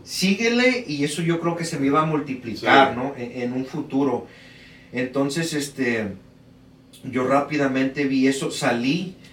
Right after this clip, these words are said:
Speaker 1: y cuando salí dije, "No, pues me voy a meter a trabajar otra vez", so, so regresé a los carros de volada para, dije, "No, porque ya no quiero vender", me deshice de lo que tenía, regresé lo que pude, vendí lo demás,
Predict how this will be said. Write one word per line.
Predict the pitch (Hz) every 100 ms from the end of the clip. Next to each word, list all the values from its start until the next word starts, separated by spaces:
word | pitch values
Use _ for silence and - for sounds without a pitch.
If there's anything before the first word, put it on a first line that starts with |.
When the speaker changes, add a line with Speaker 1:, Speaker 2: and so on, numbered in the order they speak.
| - - - -
Speaker 1:
y | 131
cuando | 123 127 127
salí | 127 113 117 139 170
dije, | 165 - 143
"No, | 135 160
pues | 160 139 -
me | 123
voy | 113 120
a | 139
meter | 151 - 135
a | 147
trabajar | 143 131 117 - 127
otra | 147 147 117
vez", | 117 165
so, | - - 120
so | 113 127
regresé | 120 110 107 107 120
a |
los | 135 131
carros | - 151 156 139
de | -
volada | 208 151 127 139 135
para, | 143 98 - - - - -
dije, | 123 120
"No, | 135 151
porque | 147 123
ya | 123
no | 131 147
quiero | 160 160
vender", | 151 139 135 147 165 - - -
me | 120
deshice | 117 110 139 139
de | 156
lo | 143 131
que | 117
tenía, | 117 110 135 151 120
regresé | 117 110 113 131 131
lo | 151
que | 147
pude, | 139 - 143 156 165
vendí | 127 117 113 127
lo | 143 139
demás, | 131 131 147 190 -